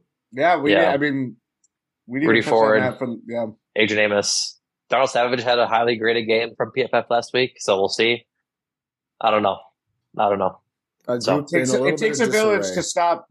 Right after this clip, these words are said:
Speaker 1: Justin Jefferson, as it turns out. And
Speaker 2: It takes a village.
Speaker 1: It takes a village to tell Joe Barry,
Speaker 2: <laughs>
Speaker 1: uh, "Stop zoning."
Speaker 2: Yeah. Hopefully Jerry Gray can light a fire under their ass this week to really
Speaker 1: 'Cause no
Speaker 2: play
Speaker 1: one
Speaker 2: up
Speaker 1: else
Speaker 2: to
Speaker 1: will.
Speaker 2: how they need to,
Speaker 3: Just
Speaker 2: 'cause no one else will.
Speaker 3: Hopefully he can coach the defense this week. Like,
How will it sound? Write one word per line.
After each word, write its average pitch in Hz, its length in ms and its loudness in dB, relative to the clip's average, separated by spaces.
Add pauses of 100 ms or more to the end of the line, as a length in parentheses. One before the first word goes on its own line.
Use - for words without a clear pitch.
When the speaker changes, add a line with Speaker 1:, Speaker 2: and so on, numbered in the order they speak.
Speaker 1:
Justin 170 400 -4
Jefferson, 139 500 -2
as 117 160 -4
it 110 60 -8
turns 117 420 -2
out. 113 220 2 (100)
And 185 100 2
Speaker 2:
It 196 120 -2
takes 160 280 0
a 143 160 2
village. 123 560 2
Speaker 1:
It 139 100 -4
takes 170 240 -2
a 175 80 2
village 151 420 0
to 147 100 -8
tell 139 400 0
Joe 135 200 -2
Barry, 135 420 0
Speaker 2:
<laughs> - 80 -16
Speaker 1:
uh, 131 220 0
"Stop 156 500 -2
zoning." 131 640 0 (1120)
Speaker 2:
Yeah. 101 280 2 (680)
Hopefully 143 380 0
Jerry 123 260 0
Gray 110 240 2
can 101 420 -4 (220)
light 110 200 2
a 107 60 2
fire 107 380 0
under 101 120 -4
their 101 160 0
ass 98 260 -2
this - 180 -6
week 101 240 -6
to 104 100 -2
really 98 240 2
Speaker 1:
'Cause 98 160 -4
no - 80 -2
Speaker 2:
play - 100 2
Speaker 1:
one 95 60 2
Speaker 2:
up - 40 2
Speaker 1:
else - 140 -2
Speaker 2:
to 117 80 -2
Speaker 1:
will. 98 100 2
Speaker 2:
how 101 120 0
they 98 80 0 (120)
need - 60 0
to, 156 60 -2
Speaker 3:
Just - 120 -2
Speaker 2:
'cause 143 120 2
no 170 140 2
one 170 100 2
else 175 180 2
will. 117 180 2
Speaker 3:
Hopefully 220 360 -2
he - 60 -8
can 320 100 -2
coach - 260 -2
the 139 80 -2
defense 131 500 -4
this 107 200 -8
week. 101 300 -4
Like, 107 420 -2